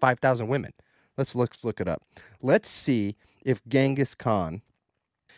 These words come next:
Genghis Khan is believed to have had so many children that some sixteen million men alive today are directly descended from the Mongol emperor. And that's probably four nuts a day, dude. That's all I'm saying.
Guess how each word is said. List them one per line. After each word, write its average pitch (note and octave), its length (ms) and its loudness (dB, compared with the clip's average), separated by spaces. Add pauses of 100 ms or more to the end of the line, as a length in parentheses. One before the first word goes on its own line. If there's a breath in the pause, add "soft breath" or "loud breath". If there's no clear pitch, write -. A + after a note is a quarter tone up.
(180 soft breath)
Genghis F3 300 4
Khan E3 260 4
is D3 120 2
believed C3 320 0
to C#3 60 2
have A2 100 -2
had A#2+ 260 2
so C3 220 0
many D3 200 2
children C3 420 2
that G#2+ 140 0
some A2 260 0
sixteen - 760 0
million C3 500 4
men A2+ 220 4
alive G#2 440 2
today G#2 380 2
are G2 160 2
directly F#2+ 500 -2
descended F#2+ 520 -2
from F#2+ 200 -4
the F#2 80 0
Mongol F2+ 600 0
emperor. D#2 480 -4 (520 loud breath)
And G#2+ 100 2
that's G#3 160 6
probably A#2+ 240 0
four C#3+ 200 -2
nuts G2+ 240 -8
a F2 40 -18
day, D#2 240 -16
dude. G#2+ 280 -4
That's D#3+ 240 2
all G3 200 4
I'm F#3+ 100 -2
saying. - 400 -8